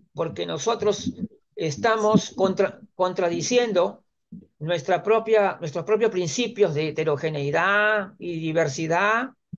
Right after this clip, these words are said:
¿no es cierto? Estamos contradiciendo estos principios de heterogeneidad y diversidad. ¿Por qué? Porque estamos diciendo que todos comienzan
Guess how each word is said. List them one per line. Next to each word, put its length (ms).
¿no 100
es 60
cierto? 380
Estamos 420
contradiciendo 840
estos 220
principios 480
de 80
heterogeneidad 760
y 100
diversidad. 720
¿Por 200
qué? 160
Porque 640
estamos 420
diciendo 340
que 120
todos 760
comienzan 840